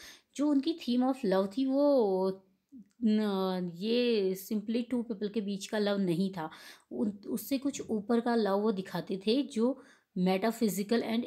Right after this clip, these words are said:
spiritual होता था और अपनी टोन में। और ये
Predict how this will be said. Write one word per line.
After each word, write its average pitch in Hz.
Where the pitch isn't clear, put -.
spiritual 226
होता 185
था 202
और 247
अपनी 226
टोन 175
में। 208
और 277
ये 277